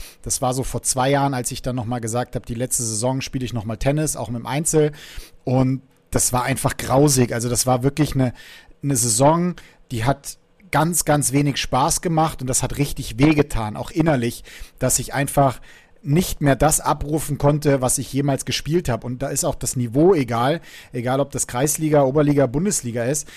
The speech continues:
wenn man einfach dem hinterherhinkt, weil das auch relativ abrupt war. Und das hat natürlich wehgetan und hat auch für mich bedeutet, okay, ich muss da ran.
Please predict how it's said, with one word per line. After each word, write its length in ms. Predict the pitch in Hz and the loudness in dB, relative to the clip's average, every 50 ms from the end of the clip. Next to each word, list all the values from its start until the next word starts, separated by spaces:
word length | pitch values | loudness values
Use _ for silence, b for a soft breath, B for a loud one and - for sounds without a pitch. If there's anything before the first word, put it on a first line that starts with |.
| B B B - | B B B -6
wenn 120 | 123 123 | -4 -2
man 140 | 139 143 127 | -2 -2 -2
einfach 480 | 113 135 143 - - 151 143 127 - - | -2 -2 -2 -2 0 0 0 0 -2 -4
dem 260 | - 135 135 135 139 | -2 0 2 4 4
hinterherhinkt, 880 | 151 160 156 147 135 127 123 135 147 151 127 123 123 120 110 - - B B B B B B B | 4 6 6 4 4 6 6 6 6 6 6 6 4 2 0 -4 -8 B B B B B B B
weil 200 | - 120 127 135 | -4 -2 0 2
das 160 | 139 127 - | 2 0 0
auch 160 | - 139 123 131 | 0 -2 0 2
relativ 360 | 139 156 151 - - 120 - | 4 4 4 2 0 -4 -8
abrupt 480 | 131 117 - - 147 147 147 - - | -8 -6 -4 -4 -6 -6 -6 -8 -8
war. 220 | 120 107 107 107 - - B B B B B B B B _ _ | -6 -6 -6 -6 -10 -14 B B B B B B B B _ _
Und 640 | 156 139 139 143 139 135 135 135 131 123 - - - _ _ _ _ _ _ _ _ _ _ _ | 0 2 4 4 4 4 2 2 0 -2 -4 -10 -20 _ _ _ _ _ _ _ _ _ _ _
das 160 | 147 139 - | 0 2 4
hat 160 | - 165 - | 2 2 2
natürlich 400 | - 170 151 - 156 143 123 - | 0 -2 -2 0 0 -2 0 2
wehgetan 580 | - 151 165 143 - - 165 165 175 180 190 196 | 2 2 2 2 0 2 2 4 4 4 2 0
und 460 | - - 151 151 151 147 147 - 120 | -2 -4 -2 -2 -2 -2 -4 -4 -4
hat 180 | 117 147 147 - | -2 -4 -2 0
auch 160 | 160 147 139 | 0 -2 0
für 140 | - - 135 | 0 -2 -2
mich 180 | 147 165 - | -2 -2 -4
bedeutet, 400 | - 160 147 143 147 151 151 147 | -2 2 4 6 4 4 2 0
okay, 380 | 131 - - 147 156 175 190 185 B B B B B B | -4 0 2 2 2 2 2 -2 B B B B B B
ich 160 | - - - | -6 -2 0
muss 200 | 156 170 - - | 0 0 2 4
da 140 | 190 143 131 | 4 4 4
ran. 320 | 117 117 127 123 120 101 | 4 4 2 0 0 -4